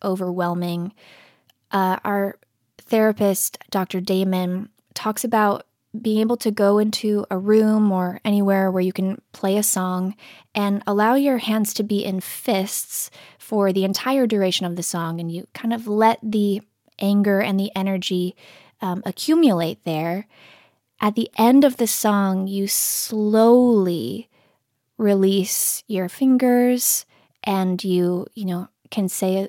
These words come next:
a mantra such as, like, "I'm letting go," or "I'm releasing." And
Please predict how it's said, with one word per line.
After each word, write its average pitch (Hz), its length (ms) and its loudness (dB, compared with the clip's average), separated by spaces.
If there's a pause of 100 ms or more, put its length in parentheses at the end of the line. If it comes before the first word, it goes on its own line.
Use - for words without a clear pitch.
a 226 60 -2
mantra 175 520 -2
such - 280 -6
as, 170 160 -6
like, 165 240 -8
"I'm 185 160 -10
letting 160 320 -8
go," 180 640 0
or 180 120 -8
"I'm 156 300 -10
releasing." 185 800 -4 (580)
And 190 560 -4